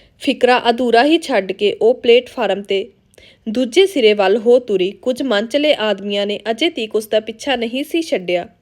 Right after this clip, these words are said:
ਰਖੇਲੀਆਂ ਜਾਂ ਬਨ-, ਬਾਜ਼ਾਰੀ ਜਨਾਨੀਆਂ ਵਿੱਚ ਲੋਕੀ ਬਹੁਤਾ ਫਰਕ ਨਹੀਂ ਸਮਝਦੇ ਤੇ ਅੰਨਾ ਬਾਬਤ ਹੁਣ ਗੱਲ ਲੁਕੀ ਛਿਪੀ ਨਹੀਂ ਸੀ ਰਹਿ ਗਈ ਕਿ ਉਹ ਇੱਕ ਅਮੀਰ ਦੀ ਰਖੇਲੀ ਹੈ। ਉਹ ਲੋਕ ਉਸ ਵੱਲ ਵੇਖ ਕੇ ਕਿਆਪੋ ਵਿੱਚ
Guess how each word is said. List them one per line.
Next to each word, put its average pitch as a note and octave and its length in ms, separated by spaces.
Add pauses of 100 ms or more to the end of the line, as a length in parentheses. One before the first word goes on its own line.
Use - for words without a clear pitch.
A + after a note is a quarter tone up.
(440)
ਰਖੇਲੀਆਂ B3 580
ਜਾਂ C4 200
ਬਨ-, G#3 300 (100)
ਬਾਜ਼ਾਰੀ G3+ 460
ਜਨਾਨੀਆਂ F#3 520
ਵਿੱਚ F#3 220
ਲੋਕੀ A3 380
ਬਹੁਤਾ A3+ 360
ਫਰਕ A#3 340
ਨਹੀਂ A#3 260
ਸਮਝਦੇ F3+ 600 (540)
ਤੇ F#4+ 220
ਅੰਨਾ A#3+ 240
ਬਾਬਤ G3 400
ਹੁਣ A#3 200
ਗੱਲ F#3+ 240
ਲੁਕੀ G#3+ 320
ਛਿਪੀ G#3+ 320
ਨਹੀਂ A3+ 280
ਸੀ C#4 200
ਰਹਿ F3+ 200
ਗਈ F#3+ 200
ਕਿ A#3+ 260
ਉਹ B3+ 140
ਇੱਕ C4+ 280
ਅਮੀਰ A3 360
ਦੀ C4 100
ਰਖੇਲੀ F#3 580
ਹੈ। E3+ 220 (560)
ਉਹ D#4+ 180
ਲੋਕ A#3 340
ਉਸ B3+ 220
ਵੱਲ D4+ 180
ਵੇਖ G#3 320
ਕੇ A3 180
ਕਿਆਪੋ A3 520
ਵਿੱਚ A3 260